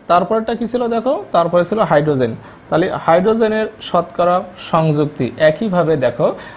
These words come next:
হাইড্রোজেন কত ছিল, এক গ্রাম। তারপরে total আমাদের এখানে লিখতে হবে কত, একশত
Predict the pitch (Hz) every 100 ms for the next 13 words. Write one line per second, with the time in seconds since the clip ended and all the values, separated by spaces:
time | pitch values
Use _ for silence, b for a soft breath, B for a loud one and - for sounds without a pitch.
0 | B 139 151 180 208 190 185 175 202 220
1 | - 165 143 139 156 123 98 - B B
2 | B - 147 147 170 180 175 160 185 208
3 | 175 180 190 175 196 175 160 - 196 208
4 | 190 180 208 359 - - - - 143 -
5 | - 160 160 117